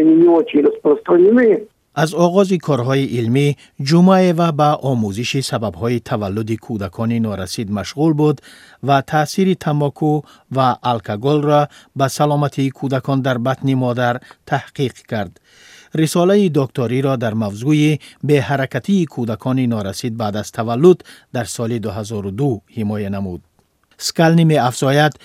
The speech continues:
Speaker 2: جومایوا حالا امکان دارد که با رسیدن به قله‌های معین علم در روسیه قناعت نکند، بلکه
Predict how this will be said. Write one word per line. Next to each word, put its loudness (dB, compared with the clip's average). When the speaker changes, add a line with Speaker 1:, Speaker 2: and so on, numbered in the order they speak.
Speaker 2:
جومایوا 4
حالا 0
امکان -2
دارد 0
که 4
با 2
رسیدن 0
به 2
قله‌های -2
معین -4
علم 0
در -4
روسیه -2
قناعت -4
نکند، -2
بلکه 2